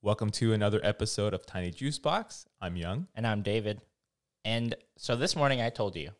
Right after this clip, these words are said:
Speaker 1: Yes.
Speaker 2: that I woke up and <laughs> I kind of
Speaker 1: <laughs>
Speaker 2: applied for a credit card. Um, and it was a Venmo credit card. Uh, the,
Speaker 1: Mm-hmm.
Speaker 2: the benefits of it was you get three percent on your,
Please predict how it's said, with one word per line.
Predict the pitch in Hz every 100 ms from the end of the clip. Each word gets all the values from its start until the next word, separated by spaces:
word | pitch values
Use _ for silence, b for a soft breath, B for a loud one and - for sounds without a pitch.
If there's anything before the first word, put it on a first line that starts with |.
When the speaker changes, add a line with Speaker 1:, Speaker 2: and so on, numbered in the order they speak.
| _ _
Speaker 1:
Yes. | 101 - -
Speaker 2:
that | 98 92 -
I | 92 117
woke | 135 131
up | 101 104 - _
and | 95 90 90 90 90 - -
<laughs> | 110 - -
I | 110 107
kind | 120 -
of | 165
Speaker 1:
<laughs> | 101
Speaker 2:
applied | 165 123 107 101 104
for | - 101
a |
credit | 98 123 117
card. | - 82 80 - b b b
Um, | - 98 90 87 85 101 _ -
and | 127
it |
was | 147 139
a |
Venmo | 110 110 101 85
credit | - -
card. | - 78 - -
Uh, | - 85
the, | 135
Speaker 1:
Mm-hmm. | 123 107
Speaker 2:
the |
benefits | 98 107 107 - 104 -
of | 107 95
it | 95 -
was | 92 90 90 - b b b
you | 117
get | 113
three | 123
percent | - 123 - 113
on | 104
your, | 92